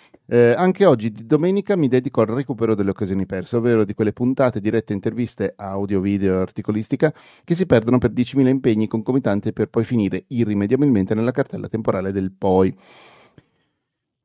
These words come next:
E qui non mi ricordo esattamente, lui ce l'ha scritta il trentuno maggio,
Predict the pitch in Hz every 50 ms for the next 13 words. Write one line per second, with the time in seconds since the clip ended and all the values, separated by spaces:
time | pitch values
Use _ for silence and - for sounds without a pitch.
0 | _ _ - 139 - - 160 156 143 127 127 127 127 - 147 139 131 117 117 113
1 | 131 117 113 113 - - 107 104 110 113 120 - 127 110 104 - 127 120 110 98
2 | - 104 98 92 110 117 110 101 90 90 90 101 104 104